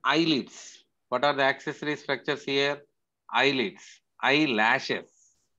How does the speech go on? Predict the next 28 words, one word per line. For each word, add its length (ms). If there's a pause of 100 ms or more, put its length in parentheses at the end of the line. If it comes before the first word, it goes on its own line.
(220)
We 120
can 220
say 420 (380)
eyelids, 640 (2500)
eyelids, 760 (1000)
and 440
eyelashes. 840 (1400)
So 120
I 140
think 280
so 440
that 160
when 200
I 120
say 180 (120)
eyelids, 300
immediately 500
the 120
visualization 680
will 140
come 220
because 240
we 80
are 100
learning 320
ab-, 120
about 460
us. 280